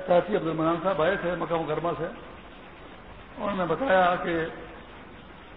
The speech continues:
ہندوستان کی ایک ریاست کا مہاراجا مسلمان ہوا ہے اور ستاسی لاکھ ہندوؤں کو اس نے مسلمان کیا ہے۔ ڈاکٹر سیار صاحب بیٹھے ہیں؟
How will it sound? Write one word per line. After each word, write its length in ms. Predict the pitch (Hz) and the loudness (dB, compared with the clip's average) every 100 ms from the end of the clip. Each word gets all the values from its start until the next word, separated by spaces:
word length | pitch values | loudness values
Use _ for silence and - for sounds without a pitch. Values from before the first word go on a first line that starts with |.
| - - 226 | -18 -14 -8
ہندوستان 520 | 170 147 - 170 190 180 | -4 -4 4 6 6 4
کی 120 | 185 165 | 0 0
ایک 120 | 151 | 2
ریاست 440 | 147 151 180 - | 2 2 0 -2
کا 220 | 160 156 170 | 2 2 2
مہاراجا 420 | 139 139 147 143 117 - - - - - - - - - - - - - - - - - - - - - - - | 0 2 4 2 0 -6 -14 -16 -16 -16 -18 -18 -18 -18 -18 -18 -18 -18 -18 -18 -18 -16 -18 -18 -18 -18 -18 -14
مسلمان 540 | 233 160 156 165 185 160 | -12 -8 4 6 6 4
ہوا 220 | 165 151 | 4 4
ہے 60 | 180 - - - - - - - - - 202 | 0 -6 -12 -14 -16 -16 -16 -18 -16 -10 2
اور 260 | 175 185 185 | 6 6 4
ستاسی 540 | 170 190 220 220 214 180 | -2 2 2 2 -2 -4
لاکھ 260 | 151 180 196 - | 2 4 4 -2
ہندوؤں 340 | 156 170 175 147 | -6 -2 -2 -2
کو 120 | 160 | -4
اس 160 | 135 | -4
نے 60 | 165 | -8
مسلمان 480 | 151 147 143 143 135 143 | -8 -8 -4 -4 -4 -8
کیا 140 | 135 | -8
ہے۔ 60 | - - - - - - - - - - - - - - | -10 -14 -16 -16 -18 -16 -18 -18 -18 -16 -16 -16 -8 -2
ڈاکٹر 200 | 165 143 | -2 0
سیار 160 | 170 170 | 0 2
صاحب 140 | 175 | 0
بیٹھے 160 | 190 | 0
ہیں؟ 80 | 233 | -2